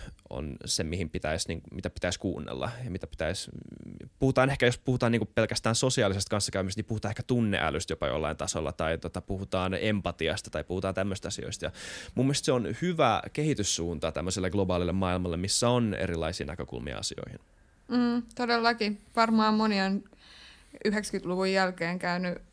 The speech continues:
Speaker 2: aika paljon psykoterapiassa ja,
Speaker 1: Mm.
Speaker 2: ja, tota, <laughs>
Speaker 1: Voi
Speaker 2: ymmärtänyt
Speaker 1: kuvitella.
Speaker 2: sitä kautta sitten, että, niinku, että ehkä se hyvinvointi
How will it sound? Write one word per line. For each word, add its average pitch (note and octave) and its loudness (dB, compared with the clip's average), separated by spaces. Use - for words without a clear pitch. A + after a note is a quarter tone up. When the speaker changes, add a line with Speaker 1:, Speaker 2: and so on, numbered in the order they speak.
Speaker 2:
aika F#3 -2
paljon F3+ 2
psykoterapiassa - -4
ja, - -6
Speaker 1:
Mm. A2+ -2
Speaker 2:
ja, F#2+ -4
tota, G3+ -2
<laughs> - -4
Speaker 1:
Voi G3 0
Speaker 2:
ymmärtänyt G#3 4
Speaker 1:
kuvitella. A3 2
Speaker 2:
sitä G#3+ 6
kautta G3 6
sitten, G3 0
että, F#3+ -4
niinku, G3 -2
että G3 0
ehkä G3+ -4
se A3 -6
hyvinvointi F3 0